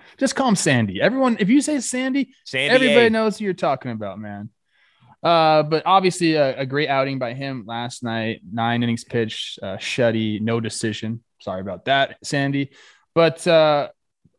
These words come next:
Speaker 1: when you watch him pitch, he is a creative player, you know, like,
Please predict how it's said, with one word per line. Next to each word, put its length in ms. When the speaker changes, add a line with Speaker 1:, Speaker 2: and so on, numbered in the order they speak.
Speaker 1:
when 200
you 100
watch 340
him 120
pitch, 300
he 180
is 100
a 80
creative 400
player, 420
you 120
know, 260
like, 280